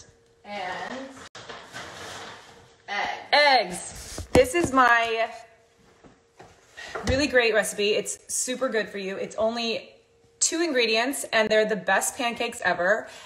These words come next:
Speaker 2: And this recipe comes from my very, very close friend, Karin, um, in Montreal.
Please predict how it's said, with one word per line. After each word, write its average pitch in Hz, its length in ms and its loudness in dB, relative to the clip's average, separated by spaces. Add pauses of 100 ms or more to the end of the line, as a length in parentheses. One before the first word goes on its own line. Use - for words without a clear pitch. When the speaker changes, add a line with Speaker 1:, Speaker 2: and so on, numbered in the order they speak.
(140)
Speaker 2:
And 214 360 4
this 233 280 0
recipe 247 440 2
comes 214 380 0
from 202 200 0
my 196 420 2
very, 208 300 2
very 202 180 0
close 196 240 -2
friend, 214 260 -4
Karin, 190 420 0 (440)
um, 190 160 -4
in 214 140 0
Montreal. 190 540 4